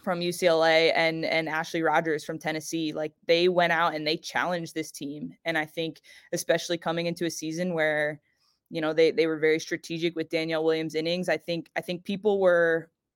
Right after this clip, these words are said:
and still are, just, just curious to see what this team can do, knowing kind of how they, how they started out of the gate.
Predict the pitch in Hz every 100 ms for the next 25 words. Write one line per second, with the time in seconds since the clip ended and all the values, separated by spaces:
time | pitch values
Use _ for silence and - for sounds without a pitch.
0 | _ _ _ _ 180 180 - 220 180 180
1 | 165 165 165 - 175 - - 233 233 233
2 | 226 190 196 185 170 - 175 - - 170
3 | 165 165 156 156 165 190 214 165 165 165
4 | 165 160 151 151 151 156 151 151 151 151
5 | 151 - 151 151 147 151 147 131 143 143